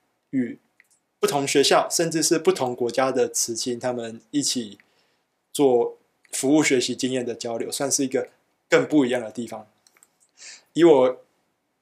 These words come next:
我印象深刻有一个服务的经验，想跟大家分享，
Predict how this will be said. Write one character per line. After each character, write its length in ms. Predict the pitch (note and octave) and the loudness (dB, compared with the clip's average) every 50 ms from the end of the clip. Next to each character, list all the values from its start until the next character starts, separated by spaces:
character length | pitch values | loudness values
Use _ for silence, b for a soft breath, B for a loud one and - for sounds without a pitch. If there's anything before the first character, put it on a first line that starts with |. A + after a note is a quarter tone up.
| _ _ _ | _ _ _
我 260 | - C3+ C3 C3 C3 C3 | 0 2 2 2 2 0
印 140 | D#3 E3 | 0 0
象 180 | D#3 F3+ E3 D#3 | 2 2 2 2
深 180 | D3 - D#3 D3+ | 0 -2 -2 0
刻 160 | D#3 E3 D3+ | 2 2 2
有 220 | C3+ B2 A#2 A#2 | 2 0 -2 -4
一 80 | B2+ B2+ | -4 -2
个 420 | C3 B2+ A#2+ A#2 A#2 A#2 A2+ A#2 A2+ | -2 -2 -2 -2 -4 -6 -6 -8 -10
服 440 | - - - - - - A#2+ B2 C#3 | -12 -14 -12 -10 -10 -8 -4 -2 0
务 140 | D3+ D3 C3+ | 0 0 2
的 160 | C3 A#2+ A#2 | 0 -2 -2
经 300 | - - C#3+ C3 C3 C#3 | -2 -2 -4 -2 0 0
验， 160 | C#3+ B2 G#2+ | 0 -2 -2
想 160 | - - - | -4 -10 -10
跟 100 | A2 B2 | -10 -6
大 80 | B2 B2+ | -4 -4
家 140 | B2 B2+ B2 | -2 -2 -2
分 240 | - C3 C3 C3+ | -2 -2 -4 -2
享， 180 | C3+ - C3+ - | -2 -4 -6 -6